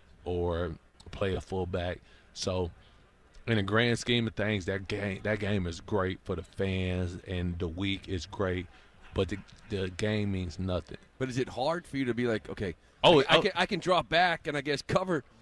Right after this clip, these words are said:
Speaker 2: this guy, but I guess I can knock it down, maybe get a pick, but I can't do anything else"?
Speaker 1: Yeah, yeah. I mean, it, it's, it's hard to,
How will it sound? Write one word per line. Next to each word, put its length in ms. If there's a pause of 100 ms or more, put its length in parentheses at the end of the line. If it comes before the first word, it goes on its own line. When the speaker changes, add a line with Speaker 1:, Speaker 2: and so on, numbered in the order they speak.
(160)
Speaker 2:
this 180
guy, 420
but 260 (600)
I 40
guess 180
I 60
can 200 (180)
knock 280
it 100
down, 280
maybe 180
get 140
a 40
pick, 400
but 180 (300)
I 80
can't 340
do 200
anything 320
else"? 400 (100)
Speaker 1:
Yeah, 180
yeah. 340
I 80
mean, 280
it, 160
it's, 320 (340)
it's 140
hard 420
to, 300